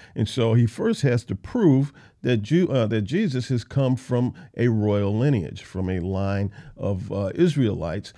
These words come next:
such that he would be eligible to be the Messiah. And so in, uh, in chapter one, verses one through sixteen, uh, Matthew go-, goes through a lineage, uh, with regard to,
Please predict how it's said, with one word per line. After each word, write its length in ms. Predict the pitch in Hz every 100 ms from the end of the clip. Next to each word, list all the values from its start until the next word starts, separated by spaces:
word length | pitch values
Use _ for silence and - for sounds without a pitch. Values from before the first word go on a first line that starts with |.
| _ -
such 380 | - 113 -
that 200 | 104 104
he 160 | 104 120
would 280 | 107 104 101
be 300 | 107 104 -
eligible 680 | 139 220 185 120 - 67 - _ _ _ -
to 100 | 98
be 200 | 98 95
the 100 | 82
Messiah. 520 | 92 - 76 50 - - - - -
And 180 | 104 107
so 400 | - 123 117 110
in, 280 | 113 110 92
uh, 340 | 101 104 95 95
in 160 | 101
chapter 420 | - 117 104 98
one, 540 | 95 104 110 110 104 107 104
verses 480 | 104 113 101 101 92
one 300 | 104 110 107
through 260 | - 110 98
sixteen, 720 | - 98 - - 208 190 175 - - -
uh, 160 | 131 113
Matthew 460 | 113 120 113 123 -
go-, 280 | 117 113
goes 400 | - 110 113 113
through 320 | - 110 110 -
a 100 | 120
lineage, 600 | 139 214 175 78 - - - - -
uh, 120 | 98
with 280 | 101 101 110
regard 420 | 95 104 101 101
to, 240 | 104 95